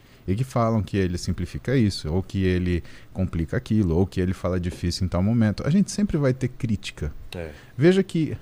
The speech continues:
Speaker 1: a única coisa que não recebeu crítica foi uma forma de inteligência artificial. Então, a, a minha certeza, na verdade, é que você sendo um ser humano, você sempre será passível de críticas.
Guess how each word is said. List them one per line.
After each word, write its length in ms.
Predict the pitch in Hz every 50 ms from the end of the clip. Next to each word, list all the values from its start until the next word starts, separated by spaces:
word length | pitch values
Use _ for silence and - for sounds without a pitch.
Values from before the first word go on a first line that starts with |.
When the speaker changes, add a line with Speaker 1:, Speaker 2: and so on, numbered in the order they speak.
| - -
Speaker 1:
a 80 | - 139
única 380 | 175 226 254 262 226 - 185
coisa 360 | 160 - - 143 135 123 120 117
que 160 | - - 120
não 320 | 113 117 117 131 160 214
recebeu 460 | 175 165 147 - - 131 110 104 110 110 -
crítica 480 | - 147 180 196 185 - - - 110 95 - - - - - - - - - -
foi 140 | - -
uma 160 | 175 175 180 175
forma 320 | - - 165 160 165 165
de 100 | 156 160
inteligência 540 | 160 - 156 151 151 151 156 156 - - 151
artificial. 540 | 143 - - - - - - 107 95 95 - - - - - - - - - - 123
Então, 520 | 143 131 - 180 196 208 208 202 180 139
a, 340 | - 139 139 135 120 - -
a 40 | 127
minha 280 | 135 139 160 175 170 147
certeza, 680 | - - - 131 120 113 - - 139 147 165 160 156 139
na 120 | 127 120
verdade, 560 | 110 107 101 98 110 113 135 143 131 107 104 - - - - - - - - - -
é 120 | 110 110 104
que 560 | - - - 110 110 110 107 104 101 95 - 85
você 260 | 107 107 - - 135
sendo 400 | - - - 170 175 175 160 160
um 60 | 151
ser 240 | 131 - - 135 120
humano, 460 | 110 113 120 131 151 156 139 110 95 90 - - - - -
você 220 | - 117 - - 147
sempre 260 | - 226 269 262 -
será 200 | - 226 170 151
passível 520 | - - 135 131 - - 135 127 117 117
de 140 | 107 104 110
críticas. 560 | - - 110 104 90 - - - 87 82 -